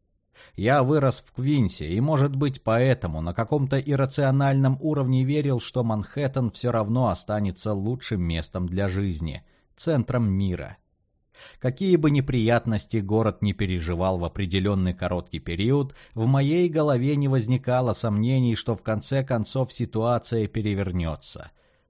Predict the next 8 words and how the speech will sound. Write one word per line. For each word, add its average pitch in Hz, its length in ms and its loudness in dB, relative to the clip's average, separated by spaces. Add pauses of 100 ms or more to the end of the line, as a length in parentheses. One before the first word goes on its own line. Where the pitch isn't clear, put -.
(120)
Какой 151 340 0
другой 180 440 0
город 120 320 0
смог 113 360 0
бы 104 120 0
занять 90 440 0
место 85 400 -4
Нью-Йорка? 76 640 -8